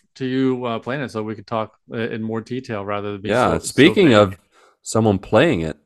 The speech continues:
Speaker 2: uh, and also platinuming it within twenty-four hours of e-, each other, uh,
Speaker 1: It was
Speaker 2: Mark
Speaker 1: in, within, like,
Speaker 2: Butcher,
Speaker 1: twenty minutes of a,
Speaker 2: one of the
Speaker 1: of each
Speaker 2: people
Speaker 1: other.
Speaker 2: who are dead to us,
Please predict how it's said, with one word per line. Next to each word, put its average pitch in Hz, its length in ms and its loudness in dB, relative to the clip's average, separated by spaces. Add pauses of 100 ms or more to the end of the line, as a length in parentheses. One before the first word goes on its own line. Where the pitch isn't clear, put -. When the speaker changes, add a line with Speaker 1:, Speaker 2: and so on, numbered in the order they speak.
(400)
Speaker 2:
uh, 85 420 -6 (120)
and 80 580 -4
also 127 380 6
platinuming 78 580 -2
it - 180 -4
within 80 440 -2
twenty-four 90 400 0
hours 90 340 6
of 80 280 -4
e-, 85 320 -4
each - 260 -6
other, 95 500 2
uh, 82 200 -4
Speaker 1:
It - 20 4
was 147 220 4
Speaker 2:
Mark 123 180 -2
Speaker 1:
in, 92 60 6
within, 143 180 4
like, 131 140 4
Speaker 2:
Butcher, 90 120 0 (100)
Speaker 1:
twenty 151 320 2
minutes 123 540 -6 (120)
of 113 160 -2
a, 101 140 -2
Speaker 2:
one 113 180 4
of 127 60 6
the 113 120 6
Speaker 1:
of 113 80 -2
each 123 120 8
Speaker 2:
people 110 100 4
Speaker 1:
other. 107 100 6
Speaker 2:
who 113 140 8
are 101 120 10
dead 104 300 4
to 95 100 4
us, - 420 -4